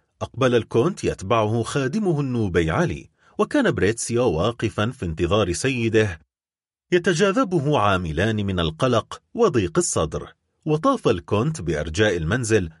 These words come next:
ثم ذهب إلى الصالون وبقي في الانتظار. وما كادت تحين الساعة السادسة حتى بدأ المدعوون يفدون، وكان أسبقهم في ذلك ماكسيميليان موريل،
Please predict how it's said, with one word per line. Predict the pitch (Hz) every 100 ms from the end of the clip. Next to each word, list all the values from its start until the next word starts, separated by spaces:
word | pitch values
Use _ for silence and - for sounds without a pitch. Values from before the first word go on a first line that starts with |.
| -
ثم | 285 226
ذهب | 147 127 117 101
إلى | 95 82
الصالون | 80 - 80 98 131 98 87 -
وبقي | 254 220 180 160 127 101 87
في | 80
الانتظار. | 104 180 185 143 85 64 - - _ _ _ _ _ _ -
وما | 90 85 87
كادت | - 120 104 117 175 -
تحين | 87 - 117
الساعة | 113 - 240 208 110 -
السادسة | 90 - 127 110 107 117 104 82 _ -
حتى | 165 160 196
بدأ | 196 247 180
المدعوون | 143 123 120 101 82 71 107 110
يفدون، | 98 90 110 90 170 92 65 - _ -
وكان | 78 78 110 143
أسبقهم | 82 82 90 110 - 101 135
في | 156 90
ذلك | 82 117 117 113 - _ -
ماكسيميليان | 254 254 - 170 170 113 117 107
موريل، | 90 165 104 67 55